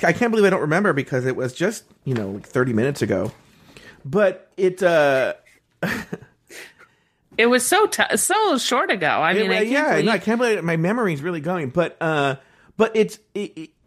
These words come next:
Speaker 1: it's, they didn't do any Golden Girl-, the Golden Girls weren't, they, it's not, it's not like being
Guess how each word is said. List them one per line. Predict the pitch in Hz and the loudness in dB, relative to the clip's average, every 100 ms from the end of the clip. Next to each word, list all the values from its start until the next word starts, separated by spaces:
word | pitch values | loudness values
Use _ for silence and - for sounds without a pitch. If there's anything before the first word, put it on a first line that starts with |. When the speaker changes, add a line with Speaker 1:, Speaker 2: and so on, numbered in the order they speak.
| _ _ _ _ - | _ _ _ _ -6
Speaker 1:
it's, | 208 170 - | -4 -4 2
they | 196 | 4
didn't | 196 254 240 | 4 2 0
do | 214 | 2
any | 196 214 | 4 4
Golden | 156 143 240 247 | 4 4 4 2
Girl-, | 185 | 0
the | 160 | 0
Golden | 160 214 254 262 214 | 2 0 2 0 0
Girls | 208 214 202 160 | 2 4 4 0
weren't, | 135 143 196 202 - _ _ _ _ _ _ | -2 2 4 4 0 _ _ _ _ _ _
they, | 180 165 233 | -12 -2 0
it's | 208 | 0
not, | 220 247 | -2 2
it's | 220 | 2
not | 254 277 | 2 2
like | 233 | -2
being | 170 226 | 0 0